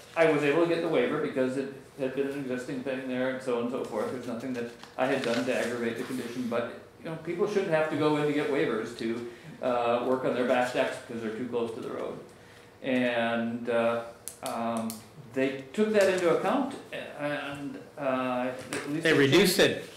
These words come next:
Speaker 1: the setback requirements, and I wanna understand what they have done here. Apparently it's the same for all zones, so I'm just looking at page seven.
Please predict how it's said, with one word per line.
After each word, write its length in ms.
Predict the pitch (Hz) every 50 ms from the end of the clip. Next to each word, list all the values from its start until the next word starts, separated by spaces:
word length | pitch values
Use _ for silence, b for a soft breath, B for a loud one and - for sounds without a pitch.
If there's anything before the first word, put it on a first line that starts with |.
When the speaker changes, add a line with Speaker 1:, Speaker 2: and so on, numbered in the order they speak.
| - - -
Speaker 1:
the 160 | - 160 156 156
setback 400 | - 196 - - 165 165 165 165
requirements, 500 | 175 170 175 180 170 170 170 170 165 165
and 100 | 160 156
I 100 | 156 175
wanna 200 | 196 190 196 190
understand 800 | 165 156 160 160 156 - - 175 175 170 160 151 151 147 143 131 - - -
what 220 | 143 147 147 -
they 100 | 143 139
have 200 | 131 131 127 123
done 260 | 139 147 156 156 156
here. 220 | 156 165 160 143 135
Apparently 400 | - 156 151 156 160 156 151 147
it's 160 | 139 - -
the 80 | 113 -
same 440 | - - 156 143 147 147 147 147 139
for 500 | - - 139 135 139 139 131 131 - B B B B B B B B B B - - - -
all 720 | 180 180 180 180 180 180 180 175 175 175 175 170 - - -
zones, 600 | 147 151 185 190 190 196 214 214 220 214 208 - -
so 100 | 180 165
I'm 160 | 165 - 202
just 160 | 196 - 180
looking 260 | 180 175 175 170 156
at 160 | 147 147 -
page 360 | 156 170 170 156 139 127 - - - -
seven. 800 | - - - - - - 226 220 208 143 143 127 127 131 156 185